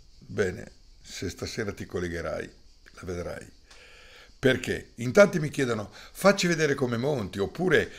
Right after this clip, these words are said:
in tanti dicono, "Eh, vabbè, ma cosa vuoi che sia montare un video?" Bene, stasera ci sarà la telecamera sullo schermo,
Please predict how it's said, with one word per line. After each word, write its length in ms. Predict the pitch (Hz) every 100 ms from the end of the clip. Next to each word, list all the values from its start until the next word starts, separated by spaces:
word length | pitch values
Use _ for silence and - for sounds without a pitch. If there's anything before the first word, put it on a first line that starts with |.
| -
in 160 | 95
tanti 280 | 92 139 127
dicono, 360 | 107 92 98 123
"Eh, 120 | 151
vabbè, 300 | 107 85 123
ma 140 | 101
cosa 180 | 78 98
vuoi 160 | 104 104
che 140 | 113
sia 200 | - 131
montare 400 | 101 92 101 92
un 120 | 87
video?" 340 | 82 80 90 -
Bene, 380 | 151 127 87 - - - -
stasera 720 | - - 156 - 185 196 - -
ci 160 | -
sarà 220 | 107 104 92
la 80 |
telecamera 680 | 82 104 107 175 170 - - - - -
sullo 500 | - - - 160 95
schermo, 640 | 95 - 92 - 101 -